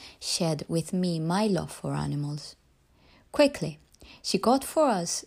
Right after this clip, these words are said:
several pets of the most likable kind. We had birds, some goldfish, a fine dog, and a cat. The cat was a beautiful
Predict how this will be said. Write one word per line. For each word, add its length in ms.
several 520
pets 680
of 200
the 80
most 500
likable 520
kind. 520
We 60
had 320
birds, 580
some 280
goldfish, 720
a 60
fine 520
dog, 380
and 160
a 60
cat. 560
The 60
cat 400
was 240
a 80
beautiful 760